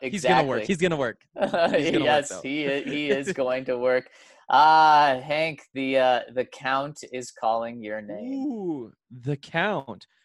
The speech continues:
Speaker 1: Henry, Big Hank, Double Down Hanky. Two things.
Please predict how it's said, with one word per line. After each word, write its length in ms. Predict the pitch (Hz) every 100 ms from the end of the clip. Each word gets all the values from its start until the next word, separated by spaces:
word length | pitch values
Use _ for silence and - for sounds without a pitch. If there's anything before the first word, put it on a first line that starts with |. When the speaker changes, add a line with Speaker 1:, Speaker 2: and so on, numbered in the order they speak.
| _ _ _ -
Speaker 1:
Henry, 280 | 294 214
Big 260 | 131 220 -
Hank, 340 | 247 240 - _ -
Double 200 | 214 214
Down 160 | 208 214
Hanky. 460 | 208 233 147 113 _ _
Two 180 | 208 220
things. 420 | 180 151 170